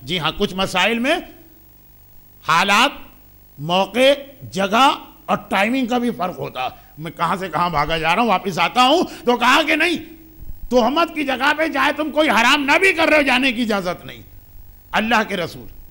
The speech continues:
मस्जिदुन नबवी की पिछली गली में उम्मुल मोमिनीन जनाब सफ़िया बिन्त हई के साथ खड़े। पैगंबर ने जब मस्जिद बनाई थी तो इस तरह बनाई थी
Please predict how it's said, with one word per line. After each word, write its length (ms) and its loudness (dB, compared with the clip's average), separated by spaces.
मस्जिदुन 560 0
नबवी 320 4
की 100 0
पिछली 380 0
गली 260 2
में 120 -14
उम्मुल 260 2
मोमिनीन 480 0
जनाब 380 0
सफ़िया 520 0
बिन्त 300 -4
हई 260 2
के 140 -2
साथ 180 -2
खड़े। 240 -10
पैगंबर 460 0
ने 100 -2
जब 140 0
मस्जिद 360 -2
बनाई 320 -2
थी 180 -10
तो 80 2
इस 160 0
तरह 220 2
बनाई 300 0
थी 180 -6